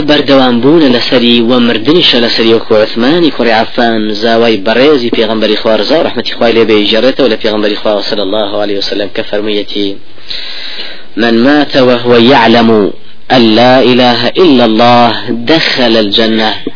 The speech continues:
هەر کەسێ مردە بێ و تەواو شارەزا بوو بێ لەوەی کە خوای گەورە تاک و تەنیایە، یعنی تەوحیدی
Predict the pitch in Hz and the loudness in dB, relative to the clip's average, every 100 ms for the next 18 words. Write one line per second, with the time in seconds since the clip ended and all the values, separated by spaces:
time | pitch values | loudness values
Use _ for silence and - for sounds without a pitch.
0 | - - - 104 - 127 - 120 113 113 | -10 -8 -4 -2 -2 -2 -2 -2 0 -2
1 | 104 110 120 117 117 - 113 120 131 139 | -2 0 2 0 0 -2 0 2 2 2
2 | - 143 131 123 113 147 117 113 107 117 | 0 0 0 0 0 0 2 0 2 2
3 | 110 113 110 104 - - - - 110 117 | 2 2 2 0 -4 -8 -8 -4 0 2
4 | 110 107 101 113 110 107 - - 123 117 | 2 0 0 2 2 0 -4 -2 0 0
5 | - 110 113 113 117 113 110 98 - - | -2 -4 -2 0 0 2 0 -2 -8 -12
6 | - - 117 131 104 113 113 - 123 117 | -12 -4 2 2 4 0 -2 -4 -2 0
7 | 101 - 147 160 123 120 | 0 0 2 2 2 -2